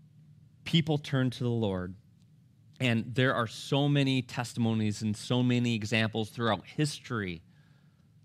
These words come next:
of that taking place. So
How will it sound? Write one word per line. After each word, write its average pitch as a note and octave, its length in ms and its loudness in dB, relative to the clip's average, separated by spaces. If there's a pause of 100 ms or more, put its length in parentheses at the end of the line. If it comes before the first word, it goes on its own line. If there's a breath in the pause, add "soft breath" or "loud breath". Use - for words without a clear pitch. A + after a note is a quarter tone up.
of A2 140 0
that A2+ 200 2
taking G#2+ 280 0
place. - 580 -6 (2000 soft breath)
So C#3+ 300 4